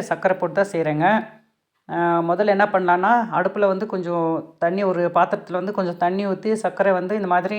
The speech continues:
நல்லா கொதிக்க விடணுங்க. சர்க்கரை போட்டு நல்லா கொதி வந்த உடனே அது பாவு மாதிரியெல்லாம் காய்ச்சக்கூடாது. ஆ, நல்லா ஒரு கொதி வந்த உடனே அந்த, நல்லா அந்த ஹீட் ஆகணும். நல்லா தண்ணி வந்து கொதி வரணுங்க. அந்த கொதிக்கிற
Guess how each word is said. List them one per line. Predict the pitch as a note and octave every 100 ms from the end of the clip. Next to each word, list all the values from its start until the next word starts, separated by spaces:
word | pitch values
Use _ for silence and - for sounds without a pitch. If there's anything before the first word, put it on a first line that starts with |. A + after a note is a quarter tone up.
| G3
நல்லா | E3 F3+ F3+
கொதிக்க | F3 F#3+ F#3
விடணுங்க. | D#3+ D3+ E3 F#3
சர்க்கரை | F3 - E3
போட்டு | D#3 D3+ G3 A#3 - - _ _ F3
நல்லா | G3 G3 F3 E3+ E3 D#3+ - _ _ _ _ -
கொதி | F#3 G#3+
வந்த | G3+ F#3+ F#3
உடனே | G#3 A3+
அது | F#3 F3
பாவு | F3+ G#3 G3+
மாதிரியெல்லாம் | F#3+ F3+ F#3 G#3 G3 F3
காய்ச்சக்கூடாது. | E3+ - D#3+ D#3 F#3 A#3 - -
ஆ, | E3+ E3+ E3+
நல்லா | F3 F#3+ E3+
ஒரு | E3 D#3+ D#3+
கொதி | F3+ G3
வந்த | F#3 E3
உடனே | F3+ A3
அந்த, | F#3 E3+ - - - _ _ - D#3+
நல்லா | F3+ F3
அந்த | E3 D#3+
ஹீட் | A#3 B3+ G3+
ஆகணும். | F#3+ F3+ E3+
நல்லா | E3+ F#3+ F#3
தண்ணி | E3+ G3 F#3+
வந்து | F#3+ F#3
கொதி | E3+ G3
வரணுங்க. | E3+ D#3+ D#3+ F#3+
அந்த | G3+ E3+ E3+
கொதிக்கிற | F3 G3+